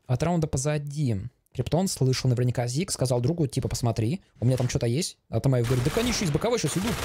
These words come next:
И тут, и там пробег есть, начались проблемы у ребят. Шпилька помогает, здесь минус по чейну находится. Криптон всё это время пока, ну, ну, чилит. Внутри от-, выходит такой, "А, ну вы уже разобрались? Ну, это, ну, молодцы.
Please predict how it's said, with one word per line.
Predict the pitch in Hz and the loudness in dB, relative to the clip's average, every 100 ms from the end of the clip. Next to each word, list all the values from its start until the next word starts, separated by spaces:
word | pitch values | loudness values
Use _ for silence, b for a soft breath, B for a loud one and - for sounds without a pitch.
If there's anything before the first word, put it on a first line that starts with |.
| - - - | -6 -6 -2
И | 143 | 0
тут, | 247 196 | 0 0
и | 180 | 0
там | 214 | 0
пробег | 180 170 190 - | 0 2 0 0
есть, | 190 160 | -2 0
начались | 135 196 190 | 0 0 0
проблемы | - 147 175 151 | 0 0 2 0
у | |
ребят. | 143 143 180 156 | -2 -2 -2 -2
Шпилька | - 190 170 160 | -2 0 0 0
помогает, | 147 139 143 175 139 | 0 0 0 -2 -2
здесь | 165 - | -4 0
минус | 175 143 | 0 0
по | - 165 156 - - - | 0 0 -2 -6 -8 -2
чейну | 151 151 | 2 2
находится. | 135 123 180 160 - | 2 0 -2 0 2
Криптон | 139 175 151 | 2 4 2
всё | 151 | 2
это | 147 | 2
время | 151 135 | 2 0
пока, | 135 - 143 120 113 120 - - - - | -2 0 0 0 -2 -8 -16 -20 -20 -10
ну, | 185 190 151 - - - _ - | -4 -2 -4 -12 -20 -20 _ -6
ну, | 202 | -4
чилит. | - 139 233 - - _ _ _ _ _ _ _ - | -2 -2 -2 -8 -20 _ _ _ _ _ _ _ 2
Внутри | 113 - 110 | 2 2 -2
от-, | - - | -4 -8
выходит | 135 127 202 | -6 -2 0
такой, | 156 139 127 b b - | 0 0 -2 b b 0
"А, | 196 | 2
ну | 160 | 2
вы | 170 | 2
уже | 165 | 0
разобрались? | 165 170 185 196 - 170 | 0 0 -2 -4 -6 -4
Ну, | 185 - - | -4 -4 -4
это, | 175 190 117 - - | -2 0 0 -2 0
ну, | 165 - - _ _ _ - | 0 0 -14 _ _ _ 0
молодцы. | 147 175 143 | 2 2 0